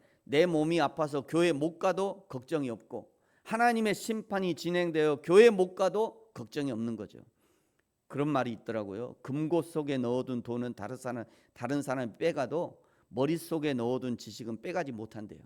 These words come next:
누가 그러시는데, 그래서 자녀들 부지런히 공부시켰다고.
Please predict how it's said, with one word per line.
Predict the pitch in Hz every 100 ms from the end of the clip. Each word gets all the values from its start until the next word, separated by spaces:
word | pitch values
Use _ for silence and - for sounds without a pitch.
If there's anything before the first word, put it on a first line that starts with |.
| _ _ _ _ _ _ _
누가 | 101 104 120
그러시는데, | - 107 107 - - -
그래서 | - 123 123 - _ _
자녀들 | - 110 123 120
부지런히 | - - - - 170
공부시켰다고. | 151 113 113 110 - - -